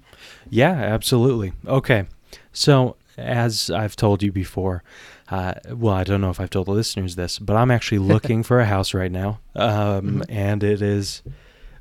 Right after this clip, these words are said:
Speaker 1: uh, what a, what a fun experience, uh, especially, uh, where we live in Utah. The market is red hot, and it got me thinking, for the warm-up, let's say that you are running a campaign, uh, for your players,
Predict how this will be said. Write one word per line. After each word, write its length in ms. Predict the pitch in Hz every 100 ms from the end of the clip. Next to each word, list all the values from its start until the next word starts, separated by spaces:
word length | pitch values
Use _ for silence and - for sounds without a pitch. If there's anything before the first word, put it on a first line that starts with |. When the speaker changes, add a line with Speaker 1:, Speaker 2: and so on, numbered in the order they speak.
| -
Speaker 1:
uh, 200 | 135 156
what 160 | 214 208
a, 80 |
what 180 | 156 208
a 60 | 175
fun 180 | - 113
experience, 840 | 98 - 95 90 85 82 - -
uh, 200 | - 95 -
especially, 720 | 113 - 131 - 113 101 98 113
uh, 80 | 110
where 220 | 110 104
we 140 | 104
live 220 | 101 101 95
in 100 | 98
Utah. 380 | 107 - 104 101 - - - _ _ _ -
The 60 |
market 300 | 123 127 120
is 140 | 104 101
red 240 | 107 117
hot, 480 | 110 147 165 - - -
and 160 | 131 120
it 60 |
got 200 | 120 127
me 80 | 123
thinking, 480 | - 117 104 101 90 - - - - _ _ _ - -
for 160 | - 123
the 100 | 113
warm-up, 500 | 113 117 104 95 - - - _ - - - - - _ -
let's 240 | 104 139
say 240 | - 139 127
that 180 | 113 104
you 260 | 107 123
are 160 | 120 101
running 460 | 104 110 117 113
a 60 | -
campaign, 680 | - 107 107 107 95 98 92 - -
uh, 240 | 113 101
for 180 | 92 117
your 100 | 113
players, 520 | - 98 95 92 -